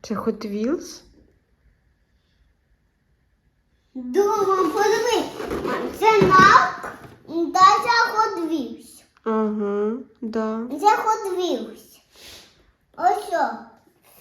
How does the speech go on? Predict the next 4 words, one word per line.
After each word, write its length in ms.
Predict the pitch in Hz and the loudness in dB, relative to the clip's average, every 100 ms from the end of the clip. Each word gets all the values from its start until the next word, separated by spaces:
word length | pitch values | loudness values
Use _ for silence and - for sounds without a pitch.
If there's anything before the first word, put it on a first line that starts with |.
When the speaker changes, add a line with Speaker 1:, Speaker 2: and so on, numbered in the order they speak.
| _ _ _ _ _ - | _ _ _ _ _ -2
Speaker 2:
По-, 460 | 349 339 302 - - | 0 0 -4 -4 -4
описано 840 | 302 302 302 381 - 403 392 403 403 - 311 | -2 -2 -4 -6 -6 -8 -8 -8 -8 -14 -8
Hot 420 | 320 359 262 233 | -6 -6 -8 -8
Wheels. 460 | 240 233 233 - | -8 -8 -8 -14